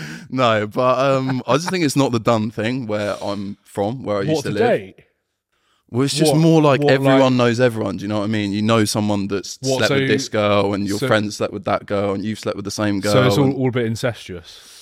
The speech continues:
Speaker 1: Yeah, without a better word, it's, <laughs> it's probably pretty accurate, to be fair.
Speaker 2: <laughs>
Speaker 1: Um, but you know what I mean? It's like, you're not gonna go on a date with this girl that you know five blokes that have taken her out or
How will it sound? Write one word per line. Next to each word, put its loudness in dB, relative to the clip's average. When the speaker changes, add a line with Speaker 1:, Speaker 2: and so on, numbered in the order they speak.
Speaker 1:
Yeah, 2
without 0
a -2
better -2
word, 0
it's, -8
<laughs> -16
it's 0
probably 2
pretty 0
accurate, -2
to -12
be -4
fair. -4
Speaker 2:
<laughs> -20
Speaker 1:
Um, 2
but -2
you 2
know 4
what 4
I 2
mean? 4
It's -2
like, 2
you're 0
not 0
gonna 2
go 0
on 2
a 0
date 2
with -6
this -6
girl 0
that -6
you -4
know -2
five -2
blokes -4
that -2
have -8
taken -8
her -4
out -4
or -8